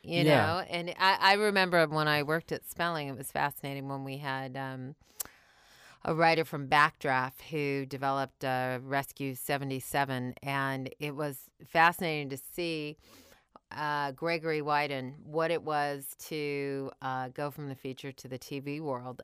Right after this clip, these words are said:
Speaker 1: And I would imagine, what was it like transition-wise to go from the playwright world to the T V world?
Speaker 2: You know, for me, I, I think the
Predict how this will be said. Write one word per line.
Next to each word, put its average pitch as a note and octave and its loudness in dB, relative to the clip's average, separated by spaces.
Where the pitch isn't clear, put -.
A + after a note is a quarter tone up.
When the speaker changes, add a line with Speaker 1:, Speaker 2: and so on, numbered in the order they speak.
Speaker 1:
And D3+ -6
I D3+ -2
would D#3 -2
imagine, D#3 0
what D#3+ 0
was D#3+ -4
it D#3+ -4
like D3 -2
transition-wise C3+ -8
to C3+ -12
go C3+ -4
from C3 -8
the B2+ -8
playwright F3+ -4
world B2+ -10
to - -14
the B2+ -12
T C3 -12
V B2+ -16
world? E3+ -10
Speaker 2:
You E3+ 0
know, D#3+ 6
for D3 0
me, D#3+ 4
I, C#3+ 4
I C3 -4
think D3 -2
the B2 2